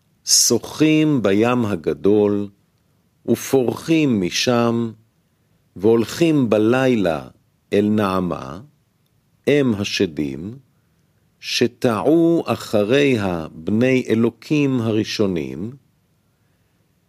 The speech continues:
כי אחר שקיבלו כוח מאלו המלאכים, שזנו תחילה עם נעמה זו, יכלו גם הם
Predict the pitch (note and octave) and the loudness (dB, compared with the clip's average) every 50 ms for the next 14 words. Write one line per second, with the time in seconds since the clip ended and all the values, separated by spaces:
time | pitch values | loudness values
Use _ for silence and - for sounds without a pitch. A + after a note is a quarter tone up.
0 | _ _ - - C#2 B1 A#1+ A#1+ - - - - - - - C#3 D#3 D3+ D3+ C#3+ | _ _ -14 -10 -8 -8 -8 -8 -10 -12 -16 -18 -16 -6 -4 -4 -2 -2 -4 -4
1 | - - G#2+ - - - - E2 D#2+ G2 B2+ C#3+ C3 - - _ - - D#3+ D#3 | -4 -4 -4 -6 -6 -6 -8 -8 -4 0 0 0 0 0 -4 _ -6 -2 0 2
2 | D3 B2+ G2 C#2+ B1 - - - - - - _ _ - F2 F2+ - G#2+ B2+ C3 | 2 2 2 0 -4 -8 -18 -20 -20 -20 -20 _ _ -8 -6 -6 0 0 0 2
3 | C3 C3 A2 F#2 F#2 F2+ F2+ F2+ F2+ F2+ - - - - - - E3 D#3+ D3+ A#2+ | 4 2 2 0 -2 -4 -2 -2 -2 -2 -4 -6 -12 -14 -6 -2 -2 0 0 0
4 | E2+ C#2+ B1+ - _ _ _ _ _ _ _ _ _ _ _ _ _ _ _ _ | -4 -6 -10 -14 _ _ _ _ _ _ _ _ _ _ _ _ _ _ _ _
5 | - - - A#2 A2+ G2+ F#2+ - A2 A2+ A2 A#2+ C#3 E3 F3 D#3 C3 G#2+ F#2 - | -12 -6 -2 0 0 0 2 2 2 2 2 2 2 2 4 4 2 0 0 -4
6 | - - - - A#2 A#2 A#2+ C3 C3 B2+ A#2+ A2 G2 F2+ - G2 G#2 G#2 G#2 G#2 | -10 -14 -8 -2 0 0 2 2 2 2 0 0 -2 -4 -4 -2 -2 0 0 0
7 | G#2 G2 F2+ F#2 G2 G#2 A2 A#2+ A#2 A#2 G#2+ G2 F2+ F2 E2 D#2 D#2 D2 D#2 G2+ | 0 0 -2 -2 -2 0 2 2 2 2 0 0 -2 -2 -4 -4 -6 -6 -6 -6
8 | D3+ F3 _ _ _ _ _ _ _ _ _ _ _ _ _ _ _ _ _ _ | -10 -16 _ _ _ _ _ _ _ _ _ _ _ _ _ _ _ _ _ _
9 | _ _ _ _ _ F2 F#2+ F#2+ E2+ - - - C#3 D#3 E3 D3+ B2+ A#2+ A2 G2 | _ _ _ _ _ -2 -2 -2 -2 -6 -4 0 2 2 2 2 2 0 0 0
10 | G2 F#2+ F#2 G#2+ C#3 D#3+ F3 F3+ F3+ F#3+ F#3+ | 0 0 0 0 0 2 2 2 0 0 -2